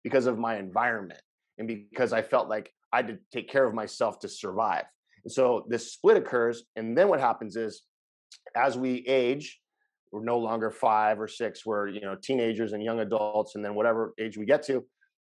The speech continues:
we're showing the world this other sort of image of, like, it's not really who we are. And that becomes the ego. And the ego is meant to really protect us. It's meant to safeguard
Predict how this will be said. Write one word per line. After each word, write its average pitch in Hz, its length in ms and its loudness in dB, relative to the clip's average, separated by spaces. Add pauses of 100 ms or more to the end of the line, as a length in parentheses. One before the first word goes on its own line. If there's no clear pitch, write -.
we're 120 160 -2
showing 156 560 2
the 135 80 4
world 120 640 4 (160)
this 113 200 -6 (100)
other 120 640 2 (640)
sort 117 280 -2
of 101 200 -8 (100)
image 120 340 -4
of, 95 180 -8
like, 95 320 -4
it's - 180 -14
not 123 180 0
really 113 260 0 (100)
who 117 140 -6
we 98 140 -6
are. 87 320 -2 (320)
And 120 100 -4
that 139 220 2
becomes 120 400 -4
the 113 200 -10
ego. 127 480 0 (460)
And 117 120 -8
the 101 200 -12
ego 147 540 4 (160)
is 110 140 -2
meant 139 280 0
to 123 100 -8
really 139 320 0
protect 156 600 -4
us. - 440 -10
It's - 160 -8
meant 156 180 0
to 123 80 -6
safeguard 123 840 2